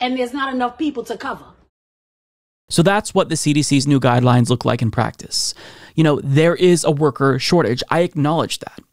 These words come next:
Speaker 2: But rather than making sure that more people don't get infected, which will lead to more worker shortages, uh, they're just saying, "You know what? No, no, no. Go back to work and infect more people." Is that really, is that really sound? I mean, not only is it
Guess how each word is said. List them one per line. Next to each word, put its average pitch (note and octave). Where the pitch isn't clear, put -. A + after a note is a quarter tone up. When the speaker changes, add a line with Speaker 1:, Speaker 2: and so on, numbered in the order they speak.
Speaker 2:
But E3
rather G3+
than D3+
making D3
sure E3+
that C#3
more D3+
people E3
don't C#3+
get C3
infected, D3
which C3+
will C3+
lead C3+
to C3+
more C#3
worker B2
shortages, D3
uh, D3+
they're D3+
just C#3+
saying, C#3
"You D3
know C#3+
what? D3
No, E3+
no, D#3+
no. A#2+
Go E3+
back G3
to E3+
work D3
and D3+
infect D3
more C#3+
people." -
Is D3+
that F#3+
really, C#3+
is C#3+
that C#3+
really C3
sound? G3
I E3+
mean, E3
not F3+
only D#3+
is C#3
it C#3+